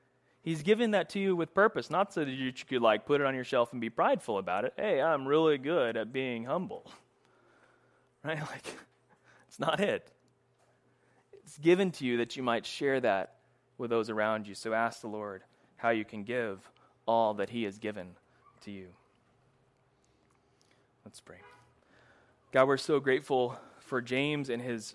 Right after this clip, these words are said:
blunt way of telling us how it is. And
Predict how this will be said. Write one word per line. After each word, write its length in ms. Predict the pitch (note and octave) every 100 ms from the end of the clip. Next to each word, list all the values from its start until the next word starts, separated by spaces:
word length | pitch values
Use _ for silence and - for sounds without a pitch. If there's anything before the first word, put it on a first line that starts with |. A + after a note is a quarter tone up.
| -
blunt 440 | G2+ A#2 C3+ D3+
way 340 | A#2 B2+ C#3+ B2+
of 240 | G#2+ G#2+ - -
telling 340 | - B2+ C3 C3
us 120 | A#2+
how 180 | B2+ C3
it 60 |
is. 340 | A#2 F#2 F2+ - _ _ - - - - _ _ _
And 560 | A2 G#2+ G#2 G2+ G2